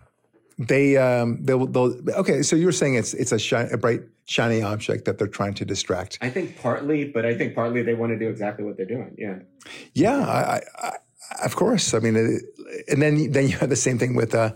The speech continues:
Speaker 1: all the immigrants being bused throughout these very dangerous,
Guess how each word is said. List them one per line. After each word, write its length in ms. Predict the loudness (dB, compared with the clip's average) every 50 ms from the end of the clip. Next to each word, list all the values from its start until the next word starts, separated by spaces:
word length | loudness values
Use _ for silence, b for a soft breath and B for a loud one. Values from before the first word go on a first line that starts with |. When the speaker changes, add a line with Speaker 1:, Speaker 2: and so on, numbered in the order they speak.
| B B B B B
Speaker 1:
all 120 | B 0 2
the 180 | 4 4 4
immigrants 440 | 4 4 2 2 4 2 2 2 2
being 240 | 0 0 0 2 2
bused 320 | 2 2 2 0 -2 -4 -6 -6 -4
throughout 420 | 0 2 2 4 4 2 2 0
these 240 | -2 -2 -2 -2 -2
very 220 | 0 0 0 0
dangerous, 640 | 0 2 2 2 2 2 2 2 0 0 -2 -4 -6